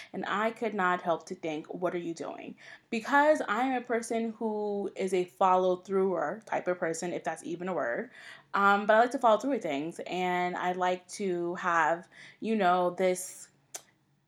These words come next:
you know, just, just being complete or whatever. So this was really, um, w-, why I'm starting here and, you know, jumping into it and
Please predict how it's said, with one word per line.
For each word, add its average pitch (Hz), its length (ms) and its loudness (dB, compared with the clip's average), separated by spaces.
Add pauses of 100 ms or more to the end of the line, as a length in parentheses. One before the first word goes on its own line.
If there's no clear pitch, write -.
(140)
you 294 140 2
know, 240 260 8 (120)
just, 269 240 -4
just 269 200 -2
being 254 220 0
complete 196 680 -6
or 185 120 4
whatever. 170 400 2
So 196 200 4
this 202 300 -2
was 202 320 2
really, 180 640 0 (340)
um, 160 580 0 (460)
w-, 190 220 -8 (340)
why 208 640 6
I'm 180 140 0
starting 180 400 0
here 175 500 0
and, 170 560 -4 (400)
you 196 160 -2
know, 175 300 0
jumping 190 400 2
into 175 380 -2
it 170 340 0
and 170 480 -4